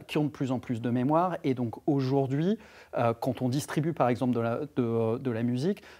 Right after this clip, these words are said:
nous on fait de plus en plus d'expérimentations. On fait des expérimentations en ce moment avec Dolby pour, euh, distribuer de la musique en Dolby. On distribue sur des plateformes comme Cobuzz en France des masters en qualité supérieure au C D,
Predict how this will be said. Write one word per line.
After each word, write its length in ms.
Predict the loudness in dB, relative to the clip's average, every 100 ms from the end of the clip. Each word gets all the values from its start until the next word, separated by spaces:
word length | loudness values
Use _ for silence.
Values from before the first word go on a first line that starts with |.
| 0
nous 80 | 0
on 80 |
fait 120 | 2 -2
de 60 |
plus 180 | 0 0
en 80 | 0
plus 180 | -2 -2
d'expérimentations. 840 | -2 -2 -2 0 0 0 0 -2
On 40 |
fait 120 | -4 -4
des 160 | -2
expérimentations 640 | -2 -2 0 2 0 -2 -4
en 40 |
ce 120 | -2
moment 320 | 0 2 0
avec 260 | -2 -6 -4
Dolby 420 | 0 0 0 -2 -4 -10 -20 -14
pour, 440 | 0 6 6 6 0
euh, 140 | 0
distribuer 500 | -2 -6 -6 -2 0
de 60 | 2
la 80 | 2
musique 320 | 0 -2 -2
en 80 | 2
Dolby. 400 | 2 2 -4 -4
On 120 | -4
distribue 760 | -4 -6 -6 -4 -2 0 0 0 -6 -14
sur 260 | -4 0
des 80 | 2
plateformes 400 | 4 2 4 0
comme 220 | 0 -2
Cobuzz 340 | 2 2 2 0
en 120 | -4
France 480 | -2 2 2 2 -4 -8 -12 _
des 220 | 2 4
masters 640 | 6 4 0 2 4 4 0
en 140 | -2 -2
qualité 600 | 2 2 2 0 2 2
supérieure 720 | -2 -6 -2 2 4 4 2
au 80 |
C 220 | 0 -2 2
D, 240 | 2 2